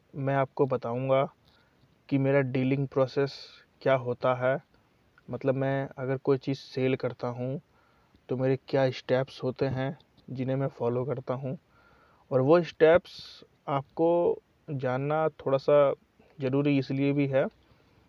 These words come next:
क्योंकि आपको पता चल जाए कि मेरी डीलिंग कैसी है, मतलब मैं क्या-क्या स्टेप फॉलो करता हूँ। और वो स्टेप जो मैं फॉलो करता हूँ वो आपके लिए भी, यानी कि आपसे मतलब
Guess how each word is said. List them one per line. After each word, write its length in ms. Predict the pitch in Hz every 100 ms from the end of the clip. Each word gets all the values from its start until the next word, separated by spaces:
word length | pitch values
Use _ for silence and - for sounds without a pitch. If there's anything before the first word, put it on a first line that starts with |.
| _
क्योंकि 200 | 143 131
आपको 260 | 139 139 156
पता 260 | 143 135 139
चल 220 | 135 127
जाए 260 | 127 139 214 _ _ _ _ -
कि 60 | 139
मेरी 220 | 131 139
डीलिंग 380 | 135 131 139 107 -
कैसी 300 | 123 117 127
है, 180 | 113 104 - - _ -
मतलब 240 | 123 135
मैं 380 | 139 139 139 147 - _
क्या-क्या 320 | 135 127 139
स्टेप 260 | 135 - 139
फॉलो 340 | - 127 127
करता 280 | 123 123 -
हूँ। 160 | 120 226 _ _ _ _ -
और 100 | 127
वो 220 | 127 165
स्टेप 360 | 156 - 160 156
जो 160 | 151
मैं 100 | 156
फॉलो 340 | 180 - 135 151
करता 300 | 135 127 123
हूँ 300 | 120 120 208 - _ _ _ _ _ -
वो 220 | 131 143 143 139
आपके 380 | 127 - -
लिए 260 | 143 143 147
भी, 160 | 147 156 208 -
यानी 220 | 135 143
कि 380 | 139 147 135 120 -
आपसे 340 | 123 - -
मतलब 360 | 147 139 147